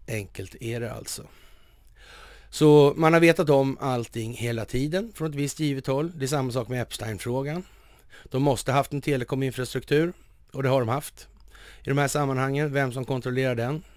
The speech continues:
Ja, det finns på det bolagets hemsida att hitta allt som oftast. Det är inte svårare än så här.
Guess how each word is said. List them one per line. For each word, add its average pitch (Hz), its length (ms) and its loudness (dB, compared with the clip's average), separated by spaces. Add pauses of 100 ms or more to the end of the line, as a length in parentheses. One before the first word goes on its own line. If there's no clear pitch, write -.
(120)
Ja, 135 320 -2
det 127 80 -8
finns 131 260 -8
på 131 160 -6
det 127 180 -2
bolagets 117 460 -4
hemsida 104 480 -8 (280)
att - 120 -4
hitta - 320 -2 (240)
allt 113 240 -4
som 123 140 -8
oftast. - 420 -12 (280)
Det 151 140 6
är 123 40 2
inte 139 180 -4
svårare 151 320 4
än 143 80 0
så 151 80 -4
här. 143 280 2